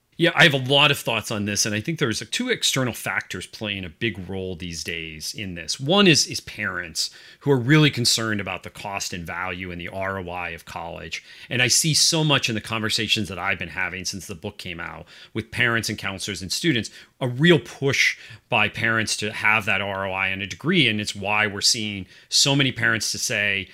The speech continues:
you know, "We're not gonna pay for college unless you pick a major. And by the way, we really want you to pick a major that's gonna have great career outcomes." So I think there's a, a lot of pressure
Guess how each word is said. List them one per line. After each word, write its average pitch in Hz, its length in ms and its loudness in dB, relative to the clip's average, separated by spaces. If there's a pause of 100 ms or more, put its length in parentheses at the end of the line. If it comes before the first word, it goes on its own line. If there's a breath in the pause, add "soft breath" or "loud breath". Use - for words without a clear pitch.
you 131 100 -4
know, 117 80 2
"We're 117 100 4
not 131 160 6
gonna 120 120 -2
pay 131 160 0
for 107 140 -6
college 98 360 -6
unless 101 220 -4
you 95 80 -10
pick 107 160 -4
a 98 60 -6
major. 113 360 0
And 98 120 -6
by 104 100 0
the 101 80 -2
way, 110 180 0
we 98 140 -4
really 117 240 -2
want 98 220 -10
you 92 100 -12
to 85 60 -16
pick - 140 -6
a 95 40 -10
major 98 380 -8 (200 loud breath)
that's 120 160 -2
gonna 110 140 0
have 95 220 -2
great 95 240 -6
career 87 280 -8
outcomes." 85 460 -6
So 110 80 -4
I 110 80 0
think 151 160 2
there's 123 140 0
a, 101 100 -2 (160 loud breath)
a 135 80 -2
lot 131 320 6
of 131 100 2
pressure 107 540 0